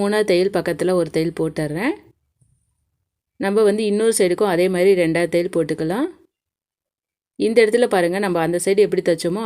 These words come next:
அதே மாதிரி தான் இந்த சைடு தைக்கணும். நீங்க வந்து வீடியோவை நிறுத்தி பொறுமையா பாருங்க. தையல் வந்து தெளிவா தெரியல அப்படின்னா நீங்க வந்து பிரைட்னஸ் கொஞ்சம் வச்சுக்கோங்க,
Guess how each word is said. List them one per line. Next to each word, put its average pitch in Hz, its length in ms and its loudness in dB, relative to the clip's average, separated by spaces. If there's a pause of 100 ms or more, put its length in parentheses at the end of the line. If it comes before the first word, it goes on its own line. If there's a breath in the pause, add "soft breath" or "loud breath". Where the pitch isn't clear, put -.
அதே 175 200 2
மாதிரி 180 180 0
தான் 202 140 2
இந்த 170 160 -2
சைடு 165 240 -2
தைக்கணும். 170 460 -2 (2250)
நீங்க 233 220 2
வந்து 208 240 4
வீடியோவை 208 400 4
நிறுத்தி 165 240 -2 (100)
பொறுமையா 190 320 0 (120)
பாருங்க. 160 320 -4 (840)
தையல் 240 320 6
வந்து 196 240 6
தெளிவா 185 260 2 (100)
தெரியல 185 320 0
அப்படின்னா 160 320 -2 (100)
நீங்க 175 200 -2
வந்து 175 200 -2
பிரைட்னஸ் 180 400 -2
கொஞ்சம் 180 260 0
வச்சுக்கோங்க, 160 440 -4